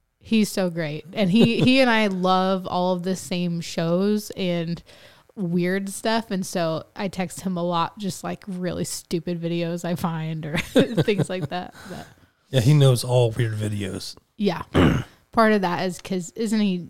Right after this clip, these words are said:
Speaker 1: is he Gen Z? I think he's Gen Z.
Speaker 2: Oh, totally.
Speaker 1: Yeah.
Speaker 2: Yeah.
Speaker 1: So
Speaker 2: Yeah, you're kind of, you, you're kind of a millennial, I guess.
Speaker 1: I'm a millennial.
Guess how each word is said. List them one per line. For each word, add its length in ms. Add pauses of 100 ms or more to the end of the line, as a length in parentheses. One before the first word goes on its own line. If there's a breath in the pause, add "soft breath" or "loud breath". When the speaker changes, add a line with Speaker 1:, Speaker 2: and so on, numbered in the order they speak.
Speaker 1:
is 160
he 100
Gen 300
Z? 340 (180)
I 80
think 140
he's 140
Gen 220
Z. 280
Speaker 2:
Oh, 100
totally. 580
Speaker 1:
Yeah. 200
Speaker 2:
Yeah. 140 (880 loud breath)
Speaker 1:
So 360 (160)
Speaker 2:
Yeah, 80
you're 140
kind 280
of, 120 (100)
you, 360
you're 160
kind 240
of 100
a 80
millennial, 680
I 60
guess. 560
Speaker 1:
I'm 120
a 80
millennial. 580